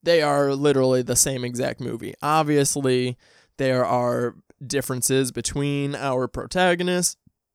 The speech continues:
between the tone of the film, um, but what they do have similar are there's a lot of similar story beats. There's, uh, a lot of characters kinda line up.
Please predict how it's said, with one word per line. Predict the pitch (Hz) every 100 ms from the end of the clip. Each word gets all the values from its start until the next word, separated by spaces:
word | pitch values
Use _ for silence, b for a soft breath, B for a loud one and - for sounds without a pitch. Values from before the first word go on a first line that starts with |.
| _ -
between | 143 156 147 131
the | 131
tone | - 147 147 151
of | 151 147
the | 135
film, | - 147 143 143 143 - _ _ _ _ _ _ _ - _
um, | 131 127 123 120 123 _ -
but | 139 131 131 - b b b b
what | 143 151
they | 151
do | 123 135 147 151
have | 139 147 143 131
similar | - - 156 143 127 127 -
are | 123 123 123 123
there's | 117 123 117
a |
lot | 120 117 127 123
of | 123 120 -
similar | - 127 127 120
story | - 131 131 143
beats. | 139 185 - - - - b b b b
There's, | 127 123 120 123 -
uh, | 131 123 120 120 117 - _ _ -
a |
lot | 131 127 131
of | 123 120 117 -
characters | - 123 123 - 151 151 147
kinda | - 147 143
line | 143 147 151
up. | 165 190